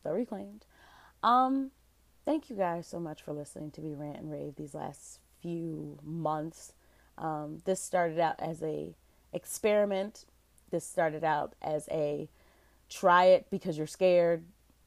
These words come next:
type thing. And you guys have really responded, and I'm very, very grateful.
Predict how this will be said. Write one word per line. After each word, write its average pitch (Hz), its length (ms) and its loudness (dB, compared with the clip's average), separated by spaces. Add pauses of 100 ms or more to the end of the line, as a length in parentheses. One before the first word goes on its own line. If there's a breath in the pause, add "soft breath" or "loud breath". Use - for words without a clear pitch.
(160)
type 180 280 -2
thing. 165 440 0
And 160 120 -6
you 185 120 -4
guys 170 540 2
have 156 320 -4
really 165 640 -2
responded, 147 680 -4
and 156 140 -10
I'm 147 300 -10 (840)
very, 160 220 4
very 143 160 -4
grateful. - 500 -6